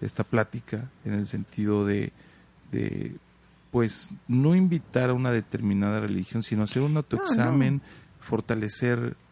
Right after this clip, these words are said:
Speaker 1: la moral.
Speaker 2: Lo que haces tú, claro.
Speaker 1: ¿No? Eh, y, y, y, y tratar de convenza-, de conversar para, para, para entender las personas, porque muchas veces quizás también es falta de atención,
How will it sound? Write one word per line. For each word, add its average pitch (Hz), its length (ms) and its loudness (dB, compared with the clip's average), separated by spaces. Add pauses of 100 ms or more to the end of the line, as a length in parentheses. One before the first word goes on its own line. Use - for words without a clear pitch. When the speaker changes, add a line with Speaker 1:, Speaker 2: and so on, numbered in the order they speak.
Speaker 1:
la 110 280 -4
moral. 190 380 6
Speaker 2:
Lo - 40 0
que 226 80 6
haces 220 320 4
tú, 226 220 2
claro. 220 440 -2 (300)
Speaker 1:
¿No? 113 360 0 (100)
Eh, - 340 -6 (260)
y, 117 120 2 (160)
y, 117 200 0
y, 117 200 -2
y - 80 -4
tratar 143 320 -2
de 175 80 -2
convenza-, 123 640 0
de 113 140 0
conversar 117 760 -2
para, 107 360 -2 (560)
para, 107 300 -2 (400)
para 113 180 0
entender 110 720 2
las 120 160 -4
personas, 117 460 -4
porque - 220 -8
muchas 170 220 -2
veces 175 180 -2
quizás 139 240 -8
también 139 260 -2
es 139 80 -6
falta 143 300 -4
de 131 80 0
atención, 110 560 -2